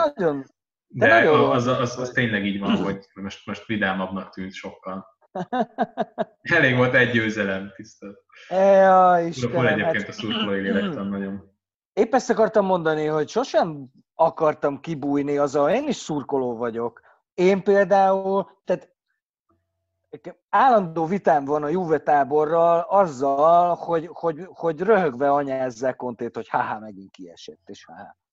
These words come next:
Speaker 1: Én nem tudok, tehát én szerelmes vagyok Contéba, és örök életemben az leszek. Tehát én, oké, én is teli szájjal kutyázom,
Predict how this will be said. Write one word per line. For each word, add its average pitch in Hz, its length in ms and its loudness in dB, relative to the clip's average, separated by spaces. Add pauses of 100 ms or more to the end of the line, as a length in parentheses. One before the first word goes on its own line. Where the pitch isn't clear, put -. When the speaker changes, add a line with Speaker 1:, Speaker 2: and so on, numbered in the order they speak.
(280)
Speaker 1:
Én 147 140 -4
nem 330 200 0
tudok, 165 320 -4
tehát 139 200 -8
én 175 160 -8
szerelmes 143 560 0
vagyok 139 240 -2
Contéba, 131 720 -4
és 143 260 -8
örök 180 440 -2
életemben 123 480 -2
az 113 180 -8
leszek. 104 400 -16 (460)
Tehát - 240 -6
én, 262 100 2
oké, 240 240 2
én 214 140 6
is 185 200 -4
teli 180 240 4
szájjal 156 360 4
kutyázom, 147 480 -4